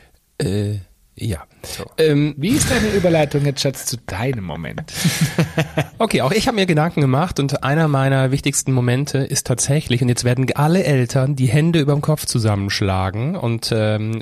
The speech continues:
Speaker 1: sollten das hier jetzt Schulkinder anhören, dann, ähm, hört ganz schnell weg,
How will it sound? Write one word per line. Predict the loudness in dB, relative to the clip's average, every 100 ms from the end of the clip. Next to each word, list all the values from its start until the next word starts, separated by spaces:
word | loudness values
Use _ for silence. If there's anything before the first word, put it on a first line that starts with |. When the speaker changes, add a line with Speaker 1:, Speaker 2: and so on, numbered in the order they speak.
| 0
Speaker 1:
sollten | 0 0 0
das | -2 -2 0
hier | 0 0
jetzt | 0 0
Schulkinder | 0 -2 -2 -2 0 -2
anhören, | -2 -2 0 0 0 -4 -6 -12 -14 -14 -2
dann, | 0 0 0 2
ähm, | 2 2 0 0
hört | 2 2 0
ganz | 0 0
schnell | 0 2 2 2
weg, | 2 0 -4